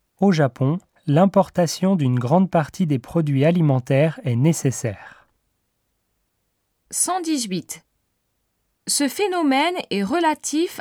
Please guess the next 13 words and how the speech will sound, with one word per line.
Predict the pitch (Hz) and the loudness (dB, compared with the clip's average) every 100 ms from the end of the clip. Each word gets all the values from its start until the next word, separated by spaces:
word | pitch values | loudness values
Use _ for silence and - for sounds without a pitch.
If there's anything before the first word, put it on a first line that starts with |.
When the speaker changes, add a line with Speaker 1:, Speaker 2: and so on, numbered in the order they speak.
| - | -6
Speaker 2:
à | 208 | -4
la | 190 180 | -2 -4
tension | - 339 330 - 359 | -4 -6 -4 -6 -6
superficielle. | 349 277 285 285 - 240 - 165 139 139 139 _ _ _ _ _ _ _ _ _ _ _ | -4 -4 -4 -6 -4 -4 -4 -4 -6 -8 -12 _ _ _ _ _ _ _ _ _ _ _
Speaker 1:
Ce | - 131 | -4 -4
phénomène | - 196 190 151 151 180 202 - | 0 4 4 4 4 4 2 0
est | 139 127 | -2 0
en | 117 | -2
relation | 143 180 156 - 156 170 160 | 0 0 0 -2 0 2 2
avec | 123 123 | 0 -4
la | 117 107 | -6 -4
tension | 160 156 - 170 | -2 -2 0 -2
superficielle. | - 160 143 139 - 131 - 110 101 | -2 -2 -2 -4 -4 -8 -6 -10 -10